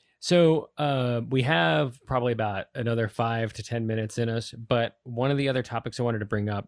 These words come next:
that I thought might be, uh, interesting to get your take on i-, uh, from a security operations perspective is inventory.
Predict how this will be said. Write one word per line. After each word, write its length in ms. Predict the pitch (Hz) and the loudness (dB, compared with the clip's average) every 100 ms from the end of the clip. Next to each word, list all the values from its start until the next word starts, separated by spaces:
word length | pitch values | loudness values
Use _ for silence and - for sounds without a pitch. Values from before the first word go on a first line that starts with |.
| 120 | -4
that 160 | 113 | -2
I 80 | 104 | -2
thought 260 | 101 113 107 | 0 0 0
might 180 | 107 104 | -4 -2
be, 380 | 104 101 95 - | -2 -2 -4 -6
uh, 320 | 101 95 92 - _ - | -8 -8 -10 -12 _ -4
interesting 540 | 113 113 - 113 98 | -2 -4 -4 -4 -4
to 100 | 104 | -6
get 180 | 107 101 | -6 -6
your 80 | - | -4
take 320 | 165 175 - | -2 -2 -2
on 360 | 98 90 90 - _ _ _ _ - | -4 -6 -8 -12 _ _ _ _ -8
i-, 480 | 131 117 117 117 117 _ - | -4 -2 -2 -4 -6 _ -16
uh, 140 | - | -12
from 180 | 120 110 | -8 -6
a 100 | 98 | -6
security 420 | 104 101 107 101 | -8 -4 -2 -2
operations 380 | 95 147 156 127 | -2 0 0 -2
perspective 460 | 117 - 110 104 | -6 -2 -2 -2
is 100 | 95 | -6
inventory. 760 | 101 139 123 104 92 87 - | 0 2 2 0 -6 -10 -12